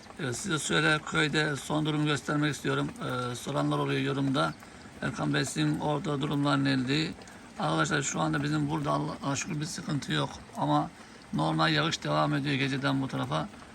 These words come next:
Ama Bozkurt, İnebolu, diğer ilçede o taraflar için aynı şeyi söyleyemiyorum yani. Ee, şu anda ben de Facebook'tan, internetten takip ediyorum.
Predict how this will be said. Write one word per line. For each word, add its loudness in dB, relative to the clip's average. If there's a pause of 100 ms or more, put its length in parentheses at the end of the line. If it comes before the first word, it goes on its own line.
(300)
Ama 2
Bozkurt, -2 (260)
İnebolu, 0 (340)
diğer 2
ilçede 0 (500)
o -2
taraflar 0
için 0
aynı 0
şeyi 0
söyleyemiyorum 0
yani. 2 (540)
Ee, -2
şu -2
anda 2
ben 4
de 0 (220)
Facebook'tan, -2
internetten 2
takip 0
ediyorum. 0